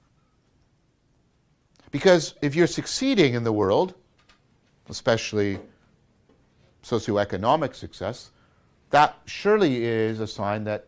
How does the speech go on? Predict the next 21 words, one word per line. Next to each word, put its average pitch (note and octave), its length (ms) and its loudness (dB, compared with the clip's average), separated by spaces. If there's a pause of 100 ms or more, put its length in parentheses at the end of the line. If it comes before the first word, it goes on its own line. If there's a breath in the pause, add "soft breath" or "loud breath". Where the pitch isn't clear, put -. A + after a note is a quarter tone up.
(120)
God G#2 560 -4 (180)
has G#2+ 160 -12
chosen C#3+ 440 -2
you, E2 100 -16 (600)
that E2+ 100 -18
God G#2 240 0
loves C3 300 2
you. D#2+ 120 -12 (1900)
So - 120 0
what D#3+ 140 8
I'm E3+ 100 6
going E3 200 2
to D3+ 80 -10
do G3+ 160 2
is F3+ 100 6
I'm D#3+ 80 4
going D#3+ 140 2
to D#3 40 2
develop C#3 380 4
what C3+ 120 4
becomes, C3 460 -6